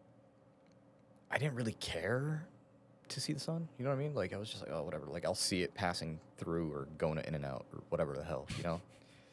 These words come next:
Speaker 1: But I never, like, sat there and just, like, took in the sun. Unless I was at the beach or some occasion where I was eating tacos outdoors, you know?
Speaker 2: Yeah.
Speaker 1: And then, uh, I remember just, like, one day, it was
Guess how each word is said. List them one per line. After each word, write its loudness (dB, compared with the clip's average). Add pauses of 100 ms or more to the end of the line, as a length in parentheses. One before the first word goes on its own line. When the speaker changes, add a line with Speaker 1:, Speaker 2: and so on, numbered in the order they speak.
(320)
Speaker 1:
But 8
I 10
never, 6
like, 6
sat 6
there 2
and -6
just, -6
like, -8
took 2
in 0
the -6
sun. -6 (480)
Unless 12
I 8
was 6
at 4
the -6
beach 2
or 0
some 2
occasion 2
where 6
I 6
was 0
eating 2
tacos 4
outdoors, -2
you -4
know? 6
Speaker 2:
Yeah. 8 (1600)
Speaker 1:
And 0
then, 4
uh, 2 (1000)
I 0
remember 4
just, -2
like, 4
one 6
day, 8
it -10
was -10